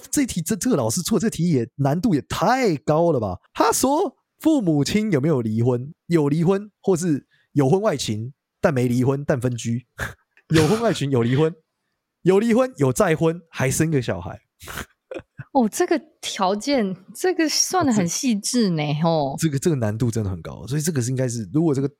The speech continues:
Speaker 1: 这个侯天同老师，因为我不太认识香港的老师太多了，但是如果他真的出这个题目，他都可以有算式，这老师真的超猛的。
Speaker 2: 我现在想要 Google 侯天同老师，我待会再跟你们回报一下。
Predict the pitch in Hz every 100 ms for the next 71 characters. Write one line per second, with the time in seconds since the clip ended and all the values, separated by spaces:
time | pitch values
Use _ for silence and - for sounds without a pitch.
0 | - 214 160 123 139 175 156 117 104 110
1 | - 196 175 113 117 160 151 143 143 143
2 | 139 98 92 101 110 98 - 101 - -
3 | - - _ 185 165 165 120 - 143 143
4 | 151 135 107 - 143 139 120 113 - 131
5 | 127 - 104 92 - 107 95 107 87 -
6 | - - - - 147 85 117 120 110 -
7 | 98 98 - - _ _ 190 156 185 180
8 | 170 151 143 - 156 151 131 135 147 147
9 | 139 131 127 - - 143 139 147 135 147
10 | 147 131 135 453 480 - 139 82 403 -